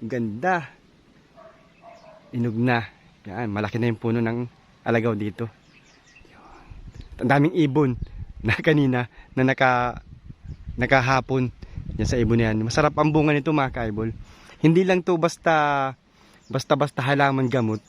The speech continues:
Eh, yung bunga niya ay masarap din. Ah, kukuha ako ng bunga, mga ka-eyeball, ah.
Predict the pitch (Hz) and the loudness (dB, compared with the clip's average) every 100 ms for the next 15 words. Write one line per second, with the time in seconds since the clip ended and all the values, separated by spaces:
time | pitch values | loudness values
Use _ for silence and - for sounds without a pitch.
0 | - - - - 151 156 139 160 147 139 | -20 -20 -8 2 4 4 4 4 4 2
1 | 113 107 101 - _ _ - 147 151 147 | 0 -2 -8 -20 _ _ 0 2 2 0
2 | 127 - 123 147 143 - _ - - - | -4 -6 -2 0 0 -4 _ -20 -20 -12
3 | 90 90 113 123 113 120 117 117 117 113 | -8 -6 -2 0 0 0 0 2 2 2
4 | 110 113 120 113 107 104 101 104 | 2 2 2 0 -2 -4 -4 -6